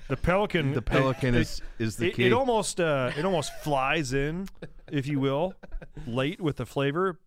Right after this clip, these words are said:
Speaker 1: It's like, but it's like a, a big bottom throat Pelican flavor.
Speaker 2: I will say this. Is this Total Wine?
Speaker 1: Total Wine? Yes.
Speaker 2: Total Wine. If you guys have a Total Wine and more, and you are looking for a fresh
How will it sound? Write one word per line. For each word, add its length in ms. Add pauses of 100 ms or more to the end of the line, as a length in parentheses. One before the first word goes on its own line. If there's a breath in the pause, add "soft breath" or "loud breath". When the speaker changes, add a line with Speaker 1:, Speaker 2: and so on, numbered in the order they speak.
Speaker 1:
It's 240
like, 220
but 100
it's 100
like 120
a, 160
a 60
big 420 (160)
bottom 560
throat 400 (240)
Pelican 400
flavor. 400
Speaker 2:
I 120
will 200
say 260
this. 460 (260)
Is 140
this 160
Total 240
Wine? 240 (1040)
Speaker 1:
Total 200
Wine? 200
Yes. 180
Speaker 2:
Total 180
Wine. 180
If 100
you 60
guys 180
have 180
a 40
Total 360
Wine 220
and 100
more, 400
and 140
you 160
are 80
looking 380
for 220
a 40
fresh 420